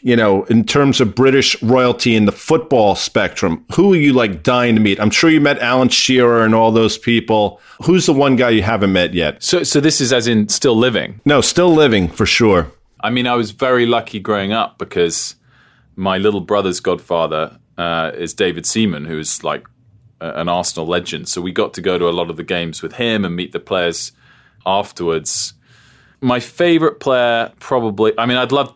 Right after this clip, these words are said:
Speaker 2: I'd love to meet our current crop of great players. Bukayo Saka, for example, would be great to meet. But wow, I'm so lucky. I probably met some of the great, I met Thierry Henry only very briefly.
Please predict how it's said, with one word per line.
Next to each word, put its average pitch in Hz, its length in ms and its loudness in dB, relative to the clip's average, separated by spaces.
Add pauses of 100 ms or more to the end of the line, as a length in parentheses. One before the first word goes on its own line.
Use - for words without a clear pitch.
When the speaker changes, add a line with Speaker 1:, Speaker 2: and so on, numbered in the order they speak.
(120)
Speaker 2:
I'd 123 180 0
love 147 180 -2
to 127 100 -4
meet 113 320 0 (500)
our 104 160 0
current 107 380 -4
crop - 260 -4
of 82 140 -8
great 87 260 -2
players. 78 300 -4
Bukayo - 440 -4
Saka, 92 400 -4
for 90 160 -8
example, 87 640 -4 (440)
would 92 180 -12
be 95 100 -6
great 92 340 -4
to 98 100 -6
meet. 90 340 -6
But 98 260 -4 (140)
wow, 113 220 -2
I'm 98 100 -2
so 127 220 -2
lucky. 117 340 -2
I 80 80 -2
probably 104 340 -4
met 95 240 -4
some 95 240 -4
of 85 80 -8
the 92 60 -4
great, 87 400 -4 (720)
I 131 100 0
met 151 260 -2
Thierry 139 280 2
Henry 110 260 0
only 95 180 0
very 92 300 0
briefly. 87 580 -6